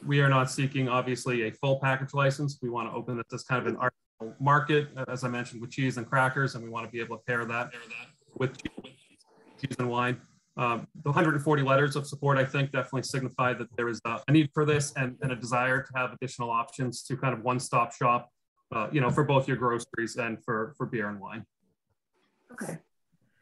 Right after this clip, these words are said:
Speaker 2: Thank you for, um, elaborating. Commissioner Saxon or Commissioner Curran, do you have any questions?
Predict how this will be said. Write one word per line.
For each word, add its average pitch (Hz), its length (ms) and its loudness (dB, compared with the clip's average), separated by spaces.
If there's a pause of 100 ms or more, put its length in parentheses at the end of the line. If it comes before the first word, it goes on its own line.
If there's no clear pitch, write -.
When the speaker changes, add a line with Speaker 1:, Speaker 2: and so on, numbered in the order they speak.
(280)
Speaker 2:
Thank 202 220 6
you 190 60 2
for, 185 360 8
um, 165 400 4
elaborating. 175 680 4
Commissioner 190 400 4
Saxon 190 420 2
or 185 40 4
Commissioner 185 360 -2
Curran, 180 280 4
do 185 80 0
you 185 40 0
have 190 80 4
any 196 80 2
questions? 240 640 2